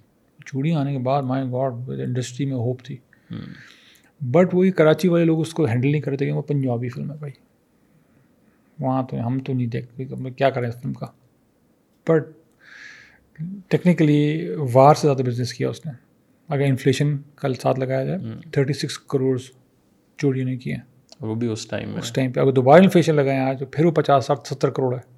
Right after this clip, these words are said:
Speaker 1: آج کہانی اس کی چوڑیوں کی، اور پچاس لاکھ کی فلم ہے۔ تو ریشو وائز is Blair Witch Project
Speaker 2: ہوں۔
Speaker 1: technically، کہ وہ آٹھ ہزار ڈالر بنتی ہے، کماتی تھری ہنڈریڈ
Speaker 2: Yeah۔
Speaker 1: ملین ہے، then it's the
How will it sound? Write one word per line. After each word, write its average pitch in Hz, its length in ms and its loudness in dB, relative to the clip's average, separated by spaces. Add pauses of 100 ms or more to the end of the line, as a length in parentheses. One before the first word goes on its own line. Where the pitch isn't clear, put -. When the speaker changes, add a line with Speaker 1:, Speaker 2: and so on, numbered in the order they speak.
(420)
Speaker 1:
آج 131 260 -6
کہانی 127 280 -2
اس 127 100 -10
کی 147 120 -12
چوڑیوں 135 300 -4
کی، - 120 -10
اور 156 180 -4
پچاس 151 420 -2
لاکھ 139 160 -2
کی 147 80 -10
فلم 139 260 -8
ہے۔ 143 40 -8 (720)
تو 135 160 0
ریشو 170 260 8
وائز 160 260 8
is 165 60 -2
Blair 139 300 4
Witch 135 280 2
Project 123 300 -2
Speaker 2:
ہوں۔ - 80 -12
Speaker 1:
technically، 123 600 -4 (720)
کہ 151 120 -4
وہ 147 180 2
آٹھ 165 220 8
ہزار 160 140 10
ڈالر 151 200 6
بنتی 147 280 4
ہے، 160 40 6
کماتی 147 360 4
تھری 185 220 2
ہنڈریڈ 151 200 6
Speaker 2:
Yeah۔ 135 140 4
Speaker 1:
ملین 127 160 0
ہے، 139 60 -2
then 170 160 4
it's 160 380 2
the 120 40 -6